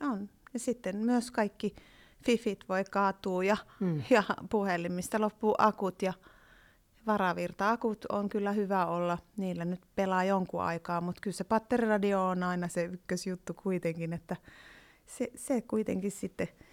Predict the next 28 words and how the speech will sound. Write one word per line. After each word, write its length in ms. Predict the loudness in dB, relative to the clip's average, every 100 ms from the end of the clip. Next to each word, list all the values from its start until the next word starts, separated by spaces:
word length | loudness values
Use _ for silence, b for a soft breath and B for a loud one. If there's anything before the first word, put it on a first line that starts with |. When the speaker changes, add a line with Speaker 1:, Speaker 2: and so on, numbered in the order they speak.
| b
Speaker 1:
sieltä 360 | 0 2 2
saa 260 | 0 -2 -2
infoa, 440 | -2 -2 -2 -4 -4
jos 200 | -6 -8
kaikista 520 | -4 -4 -4 -4 -2
muista 420 | -2 -4 -4 -4
loppuu, 380 | -4 -8 -10 -10 -12 _ _ -10
loppuu 400 | -10 -8 -8 -6
virrat. 360 | -6 -4 -6 -8 -20 -4
Speaker 2:
Tässä 200 | 2 4
on 20 | 4
muuten 180 | 4
hyvä 220 | 6 6 6
vinkki 300 | 2 0 -2
kaikille 400 | 0 0 -2 -6
kuulijoille, 560 | -2 0 0 -2 -4 -4
niin 320 | -2 -2 -4 b b b b b b
paristokäyttöisten 1080 | 0 4 4 2 -2 2 2 2 -2 -2 0
radioiden 520 | 2 4 4 2 2
lisäksi 420 | 0 2 0 0 -2
nykyään 320 | 0 0 2
myydään 300 | 2 0 -2
semmosia, 540 | -2 -2 -2 -2 -2 -6 _ _ -8
missä 300 | -6 -6 -8
pystyy 500 | -10 -8 -2 2 6
veivaamaan, 680 | 8 6 4 2 0 -2 -4
siis 200 | -4 -4
kammella 640 | 4 8 8 6 2 -2